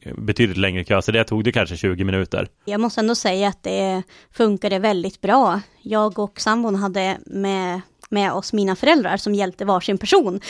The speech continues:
Speaker 2: Så att jag tror att de kanske blev lite paff att det kom två personer med vit käpp samtidigt. Men det var inte heller några konstigheter, utan de, de till och med sa innan jag hann säga att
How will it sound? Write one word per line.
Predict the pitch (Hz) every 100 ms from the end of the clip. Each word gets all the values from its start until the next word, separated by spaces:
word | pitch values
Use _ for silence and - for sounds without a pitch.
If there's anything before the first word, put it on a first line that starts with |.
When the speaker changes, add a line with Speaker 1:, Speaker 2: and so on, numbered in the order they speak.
| -
Speaker 2:
Så | - 240
att | 220
jag | 233
tror | 294
att | 302
de | 247
kanske | 240 233 262
blev | 226
lite | 220 233
paff | - 320 -
att | 226
det | -
kom | - 214 196 190 - -
två | - 285 294
personer | 294 277 247 226 226
med | 208
vit | 220 -
käpp | 294 285
samtidigt. | - 240 233 294 269 196 240
Men | 233 226 - - -
det | - 214
var | 302
inte | 320 254
heller | 240 294 240 190
några | 190 202 190 180
konstigheter, | - 185 185 190 190
utan | 185 185 190 _
de, | 214 277 285 277 - - _ -
de | 233
till | 220 302
och | 277
med | 220
sa | - 220 285
innan | - 214 208
jag | 196 285 277
hann | 208 175 175 -
säga | - 196 185
att | 180